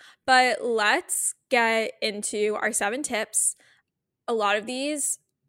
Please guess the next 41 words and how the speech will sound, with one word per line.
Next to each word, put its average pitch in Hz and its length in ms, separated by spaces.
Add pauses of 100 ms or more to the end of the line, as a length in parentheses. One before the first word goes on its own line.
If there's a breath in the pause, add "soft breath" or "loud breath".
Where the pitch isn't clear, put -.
(140)
are 240 160
things 208 260
that 226 80
I've 226 100
been 233 140
doing 214 320
for 269 140
years 233 500
whenever 214 440
I 214 160
feel 214 600 (600 soft breath)
down 277 300
about 277 120
myself, 254 480
if 226 100
I - 60
ever 214 160
feel 226 200
kind 233 180
of 208 60
shitty, 240 640 (200)
um, 202 500 (260)
or 208 200
maybe 208 340
I've, 214 80
like, 208 280
I've 208 200
been 202 160
out 202 160
of 202 140
routine 302 480
and 233 100
this 214 120
is - 60
how 220 80
I'm 202 100
gonna 202 140
get 196 180
back 185 200
into 196 200
routine. - 240